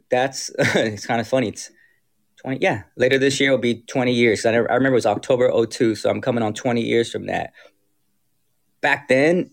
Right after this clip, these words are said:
it was so different. It makes me feel so old saying that. I remember getting into Chicago was easy.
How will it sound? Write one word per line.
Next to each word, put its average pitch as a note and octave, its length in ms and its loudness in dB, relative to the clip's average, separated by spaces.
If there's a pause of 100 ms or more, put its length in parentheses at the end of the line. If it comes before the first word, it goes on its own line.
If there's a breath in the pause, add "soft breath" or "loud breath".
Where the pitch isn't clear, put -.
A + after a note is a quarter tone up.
(140)
it A#2+ 100 -2
was - 80 -4
so C#3 220 2 (120)
different. D3 440 0
It A2 140 -4
makes C3 120 0
me B2 140 -4
feel C3 80 2
so B2+ 160 0 (100)
old A#2+ 140 2
saying B2 240 2
that. F2 240 -2
I G#2 60 -2 (140)
remember C3+ 600 2 (1300 soft breath)
getting B2 260 2
into C3 180 2
Chicago C3+ 420 0
was A#2 140 2
easy. A2+ 460 -2